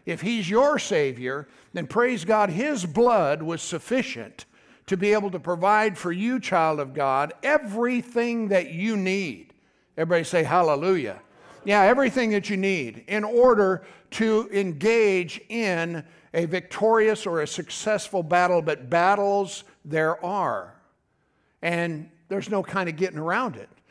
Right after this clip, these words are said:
Now, a lot of folk, you know, I mean, they've got the idea, you know, that I get saved, give my heart to Jesus, and everything's just gonna be great.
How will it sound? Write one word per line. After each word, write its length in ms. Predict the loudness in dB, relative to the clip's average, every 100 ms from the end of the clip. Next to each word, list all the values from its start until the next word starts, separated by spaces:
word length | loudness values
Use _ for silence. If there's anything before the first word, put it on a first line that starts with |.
| _ -2
Now, 140 | 0
a 40 |
lot 140 | 2 0
of 80 | 0
folk, 320 | 0 0 -2
you 80 | -2
know, 240 | -2 -6 -10 -18 -4
I 80 | 0
mean, 180 | 0 2
they've 200 | 0 2
got 200 | 2 2
the 140 | 2
idea, 380 | 2 2 0 0
you 140 | -2
know, 160 | -2 -2
that 120 | 0
I 160 | 0 0
get 180 | -2
saved, 360 | -4 -2 -2 0
give 140 | -2
my 140 | -2 -2
heart 220 | -2 -2
to 80 | -6
Jesus, 500 | -8 -8 -8 -10 -6
and 80 | -4
everything's 400 | -4 -4 -8 -8
just 220 | -10 -8
gonna 140 | -6
be 120 | -4
great. 440 | -4 -2 0 0